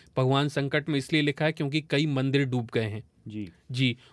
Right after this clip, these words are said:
Speaker 1: और साथ ही दैनिक भास्कर में headline है, "उज्जैन में चौबीस घंटे में
Speaker 2: ये,
Speaker 1: अठारह
Speaker 2: ये
Speaker 1: इंच
Speaker 2: क्या
Speaker 1: बारिश।"
Speaker 2: खबर है कि सोना सस्ता हो गया है?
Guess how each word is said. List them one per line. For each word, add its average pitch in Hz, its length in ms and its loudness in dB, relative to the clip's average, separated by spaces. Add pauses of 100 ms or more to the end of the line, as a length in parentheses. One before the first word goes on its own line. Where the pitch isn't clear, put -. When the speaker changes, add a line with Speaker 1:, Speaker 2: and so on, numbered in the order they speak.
Speaker 1:
और 147 100 2
साथ 151 240 6
ही 185 80 0
दैनिक 147 280 4
भास्कर 135 360 2
में 151 120 2
headline 143 360 2
है, 175 60 2
"उज्जैन 139 420 0
में 151 140 2
चौबीस 135 420 2
घंटे 135 280 2
में 147 120 0
Speaker 2:
ये, 330 60 0
Speaker 1:
अठारह 139 360 4
Speaker 2:
ये 175 120 6
Speaker 1:
इंच 220 80 2
Speaker 2:
क्या 214 140 4
Speaker 1:
बारिश।" 117 180 2
Speaker 2:
खबर 160 160 0
है 160 120 0
कि 156 140 -4
सोना 135 360 -4
सस्ता - 400 -8
हो 127 180 -4
गया 135 180 -4
है? 135 120 -12